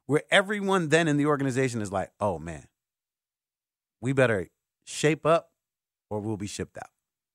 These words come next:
And I agree with that wholeheartedly, 'cause right now it just looks like when you got your coach, and I, and I'm, I am not one of these people that's gonna be out here ripping nobody like that.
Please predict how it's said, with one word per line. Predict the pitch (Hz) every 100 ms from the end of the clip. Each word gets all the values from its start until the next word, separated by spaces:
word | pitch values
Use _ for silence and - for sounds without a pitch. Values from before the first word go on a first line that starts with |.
| _ _ _ _ _ _ _ _ _ _ _ _ -
And | 151
I | 190
agree | 196
with | 339
that | 233 220
wholeheartedly, | 226 233 269 127 85 _ _ _ _ -
'cause | 127
right | 180 190
now | 247 247
it |
just | 165 165
looks | 180 190
like | 185 147 - _ _ _ -
when | 160
you | 160
got | 240
your | -
coach, | 214 208 170 147
and | 175
I, | 202
and | 156
I'm, | 156 151
I | 127 160
am | 156 139
not | 151 185
one | 165
of | 170
these | 156
people | 156 135
that's | 127
gonna | 131
be | 110 123
out | 123
here | 110
ripping | 117 98
nobody | 82 78
like | 78 73
that. | 80 85